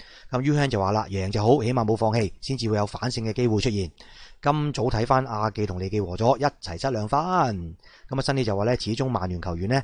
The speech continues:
啲入球呢，把握能力都有待改善。頭先我都做咗啲，即係睇到啊，B B C一啲數據都係噉講啦。噉如果改善到嘅話呢，就有機會上返前四㗎啦。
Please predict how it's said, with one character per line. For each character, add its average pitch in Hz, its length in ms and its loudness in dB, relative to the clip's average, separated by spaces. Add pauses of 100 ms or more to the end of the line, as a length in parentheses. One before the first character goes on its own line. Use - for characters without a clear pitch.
(160)
啲 131 120 -2
入 - 120 -2
球 87 120 -4
呢， 123 100 2
把 104 160 0
握 123 60 4
能 90 160 -2
力 92 100 -8
都 127 140 -2
有 98 100 0
待 90 140 -6
改 95 160 -4
善。 95 120 -6 (120)
頭 - 100 -10
先 135 160 -6
我 110 80 -4
都 123 100 -2
做 95 140 -8
咗 104 100 -4
啲， 123 160 0 (400)
即 151 100 0
係 113 120 -2
睇 120 60 2
到 123 80 4
啊 113 80 4
，B 127 100 -2
B 123 80 -4
C 123 140 -2
一 123 40 2
啲 117 120 -2
數 104 160 -2
據 104 100 -2
都 120 80 0
係 107 80 0
噉 98 80 -4
講 101 160 -2
啦。 117 160 -4 (680)
噉 139 100 4
如 135 100 10
果 127 120 6
改 - 40 8
善 - 80 -4
到 107 100 2
嘅 120 120 6
話 95 120 2
呢， 120 80 2
就 98 180 0
有 101 100 -2
機 135 140 0
會 113 100 2
上 104 180 -4
返 135 160 0
前 95 140 -8
四 107 80 -4
㗎 113 100 0
啦。 123 200 0